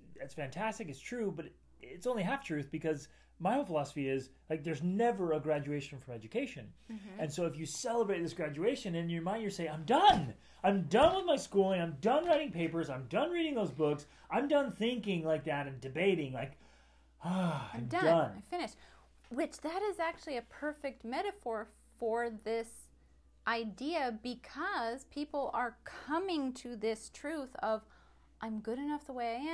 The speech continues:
Speaker 2: am. I am special. I don't have to try so hard." And that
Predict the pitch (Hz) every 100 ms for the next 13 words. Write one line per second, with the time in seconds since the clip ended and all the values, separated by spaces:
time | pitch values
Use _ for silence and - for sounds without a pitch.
0 | 330 320 311 - - - - 226 226 214
1 | - 214 208 202 - - 320 320 - 285
2 | 277 262 - 208 208 208 208 277 254 247
3 | 233 190 175 - 285 302 294 269 254 254
4 | 240 233 233 240 - - - - - 262
5 | 269 269